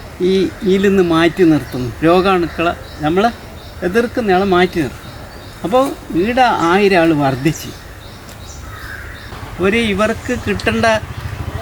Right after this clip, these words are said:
ഏ, ഭക്ഷണവും സാഹചര്യവും ആടെ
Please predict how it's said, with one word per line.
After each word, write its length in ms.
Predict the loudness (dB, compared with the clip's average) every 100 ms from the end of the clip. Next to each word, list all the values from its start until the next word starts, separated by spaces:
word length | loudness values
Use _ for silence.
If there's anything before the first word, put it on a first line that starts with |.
| 2
ഏ, 40 | 2 4
ഭക്ഷണവും 560 | 0 2 0 2 2 0 -2 -10 -10 -12 -10 -10 -10 -10 -8 -8 -10 -10 -10 0
സാഹചര്യവും 840 | 4 6 6 4 2 2 2 4 4
ആടെ 160 | 2